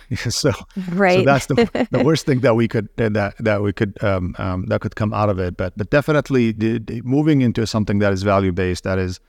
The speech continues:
Speaker 1: you know, yeah, treatment of a, you know, you get reimbursed this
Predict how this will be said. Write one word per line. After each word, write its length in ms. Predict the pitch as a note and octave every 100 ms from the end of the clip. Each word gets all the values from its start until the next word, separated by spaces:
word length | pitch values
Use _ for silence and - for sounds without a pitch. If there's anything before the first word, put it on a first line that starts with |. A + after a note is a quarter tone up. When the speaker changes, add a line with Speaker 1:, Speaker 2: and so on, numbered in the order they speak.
| _ _ _
Speaker 1:
you 140 | - G#2
know, 160 | G2 - -
yeah, 120 | G2+
treatment 380 | - B2 G#2+ G2+
of 160 | G2+
a, 160 | G2 F#2 A2
you 120 | G2
know, 80 | G2
you 140 | G2+
get 160 | G2+ A2+
reimbursed 440 | G2+ G2 G#2 -
this 220 | G2+ -